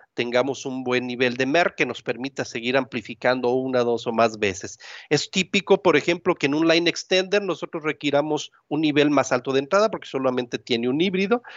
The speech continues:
Entonces, los line extender entre dieciocho y veinte de B M Ws tenemos que tener como nivel de entrada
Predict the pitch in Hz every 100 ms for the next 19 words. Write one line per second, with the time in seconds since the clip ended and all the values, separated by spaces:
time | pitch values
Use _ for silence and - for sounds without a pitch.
0 | - - - 139 147 139 127 139 135 -
1 | 147 139 135 127 117 - 101 104 127 127
2 | - 117 120 117 117 113 120 123 131 151
3 | - 117 120 - 123 123 120 - 113 113
4 | 110 113 123 139 160 185 185